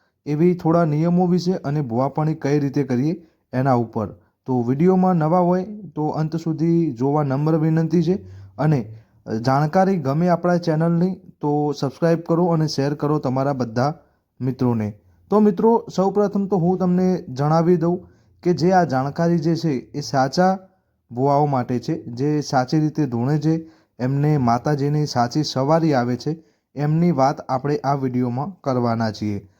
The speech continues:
તો મિત્રો, તમને હું જણાવી દઉં કે ભુવાજી હોય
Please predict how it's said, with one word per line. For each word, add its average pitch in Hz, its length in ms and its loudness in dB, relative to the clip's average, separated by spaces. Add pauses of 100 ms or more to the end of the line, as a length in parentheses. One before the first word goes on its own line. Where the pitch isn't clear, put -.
(240)
તો 202 100 0
મિત્રો, 220 480 2 (120)
તમને 180 240 0
હું 196 160 2
જણાવી 180 380 2
દઉં 160 220 -2 (540)
કે 208 400 2
ભુવાજી 165 460 2
હોય 160 340 2